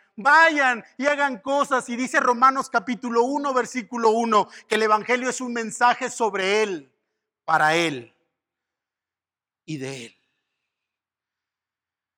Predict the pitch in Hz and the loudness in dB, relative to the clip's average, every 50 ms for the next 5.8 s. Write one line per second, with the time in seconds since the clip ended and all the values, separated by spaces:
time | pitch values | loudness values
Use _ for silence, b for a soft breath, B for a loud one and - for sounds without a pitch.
0 | _ _ _ _ _ _ _ _ _ _ _ _ _ _ _ _ - 135 151 160 | _ _ _ _ _ _ _ _ _ _ _ _ _ _ _ _ -12 -10 -8 -6
1 | 175 170 - 190 185 190 185 180 165 - 180 175 175 - - 156 - - 143 143 | -6 -6 -6 -6 -6 -6 -6 -6 -4 -4 -2 -4 -4 -4 -10 -12 -10 -8 -8 -6
2 | 143 143 - - 165 156 156 151 143 139 127 110 B B B B B B B _ | -8 -8 -8 -4 -2 0 0 0 -2 -4 -12 -20 B B B B B B B _
3 | _ _ _ _ _ _ _ _ _ _ _ - 127 135 147 160 170 175 170 - | _ _ _ _ _ _ _ _ _ _ _ -12 -10 -8 -8 -8 -8 -8 -8 -10
4 | - - 175 151 156 175 180 180 165 156 139 139 147 143 143 139 131 127 123 120 | -8 -8 -6 -6 -6 -6 -6 -4 -4 -4 -4 -2 -2 -2 -2 -4 -8 -12 -14 -18
5 | - - - 139 147 160 165 165 156 - 165 165 170 165 160 143 | -16 -12 -10 -8 -8 -6 -6 -8 -8 -8 -6 -2 0 0 0 0